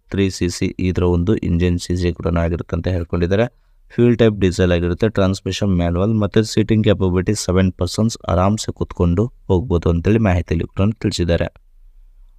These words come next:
ಹಾಗೇನೆ ನೋಡ್ಲಿಕ್ಕೆ ಹೋದ್ರೆ ಇದೇ ನೋಡ್ತಿದ್ರಲ್ಲ ಕಾರ್ನ ಒಂದು ಫ್ರಂಟ್ ಲುಕ್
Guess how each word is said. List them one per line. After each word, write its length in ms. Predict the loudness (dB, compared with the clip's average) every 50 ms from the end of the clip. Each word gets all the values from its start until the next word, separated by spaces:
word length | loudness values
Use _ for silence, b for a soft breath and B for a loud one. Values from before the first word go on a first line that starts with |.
| -20 -20 -16
ಹಾಗೇನೆ 360 | 0 2 2 4 4 4 4
ನೋಡ್ಲಿಕ್ಕೆ 360 | 4 4 4 2 2 2 0 0
ಹೋದ್ರೆ 240 | 0 0 0 0 -2
ಇದೇ 160 | 0 0 2
ನೋಡ್ತಿದ್ರಲ್ಲ 560 | 2 4 2 2 0 -2 -2 -2 0 0 0 0
ಕಾರ್ನ 360 | 0 0 2 2 2 4 2
ಒಂದು 260 | 2 2 2 0 -2
ಫ್ರಂಟ್ 340 | -2 -2 0 0 0 0 0
ಲುಕ್ 180 | -4 -4 -6